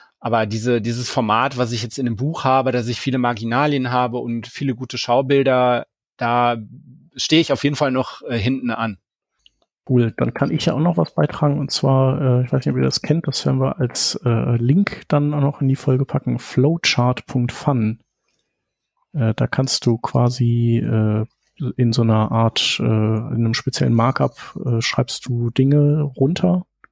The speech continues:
Speaker 2: Ich, äh, poste mal den Link und dann macht der da Charts draus automatisch, so Flowcharts.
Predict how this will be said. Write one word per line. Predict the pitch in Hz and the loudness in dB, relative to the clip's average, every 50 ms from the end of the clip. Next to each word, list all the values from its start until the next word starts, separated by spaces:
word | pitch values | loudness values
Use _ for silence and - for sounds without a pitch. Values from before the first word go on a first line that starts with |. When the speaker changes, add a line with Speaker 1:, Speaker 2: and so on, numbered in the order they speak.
| _ _ _ _ | _ _ _ _
Speaker 2:
Ich, | - - - - - | -14 -12 -10 -6 -6
äh, | 156 139 - | -6 -6 -4
poste | - - 151 - - - 127 | -2 -2 -2 -2 0 0 0
mal | 123 | 2
den | 120 120 | 2 2
Link | 120 131 139 147 - - _ _ _ - - - - - - - - _ _ - | 2 2 2 0 -2 -6 _ _ _ -20 -20 -20 -18 -18 -18 -20 -20 _ _ -4
und | 120 113 | -2 0
dann | 120 117 | 2 2
macht | 113 117 - - - | 2 2 0 0 -2
der | 120 117 - _ _ - | -2 -2 -4 _ _ -4
da | - 110 110 110 113 113 - | -2 0 2 2 0 0 -2
Charts | - - - - 135 127 120 123 - - - - | -2 -2 0 2 2 2 2 0 0 -2 -4 -4
draus | - - 107 104 107 107 - - - - - - 240 | 0 0 2 2 2 0 0 -2 -2 -2 -4 -6 -6
automatisch, | 143 120 120 - 123 113 113 113 110 - - 135 - - - - | -6 -6 -4 -2 -2 0 0 0 0 -2 -4 -4 -4 -4 -4 -6
so | - - - | -6 -8 -8
Flowcharts. | - - - 131 127 123 - - - 135 117 120 - - - - - | -6 -4 -2 -2 -2 0 0 -2 0 0 0 -2 -2 -2 -4 -4 -6